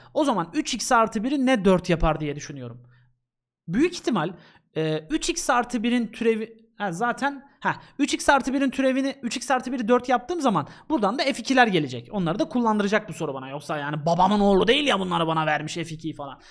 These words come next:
Şimdi x yerine kaç yazarsam, bir yazarsanız dört yapıyor.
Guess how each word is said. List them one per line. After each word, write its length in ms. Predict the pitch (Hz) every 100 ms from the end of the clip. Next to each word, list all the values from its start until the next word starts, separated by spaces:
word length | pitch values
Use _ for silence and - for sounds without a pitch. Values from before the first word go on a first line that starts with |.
| - -
Şimdi 180 | - 302
x 340 | 269 330 -
yerine 340 | 339 247 247 -
kaç 260 | 311 320
yazarsam, 480 | 269 185 160 156 131 - - -
bir 120 | 349
yazarsanız 600 | 294 214 196 214 349 262
dört 240 | 262 -
yapıyor. 340 | 160 - 127